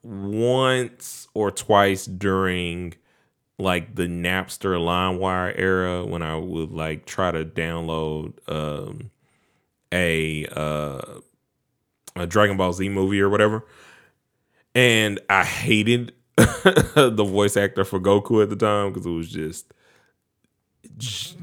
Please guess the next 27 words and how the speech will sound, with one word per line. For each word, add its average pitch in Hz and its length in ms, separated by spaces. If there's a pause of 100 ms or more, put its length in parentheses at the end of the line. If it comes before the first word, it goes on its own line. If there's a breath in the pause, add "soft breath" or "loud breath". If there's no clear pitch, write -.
just 107 380
the 101 120
highest 107 840
pitched - 520 (360)
thing, 92 480
and 80 140
it 90 80
just 82 220
sounded 87 420
terrible 95 420
to 117 140
me 120 280
at 110 180
the 131 60
time. 151 440 (1200 soft breath)
Um, 101 460 (440 soft breath)
and 110 200
the 107 80
voice 127 340
actors, 107 580
because 110 280
I 110 80
n-, 101 360
didn't 101 260
know 98 180
any 82 100
better, 76 300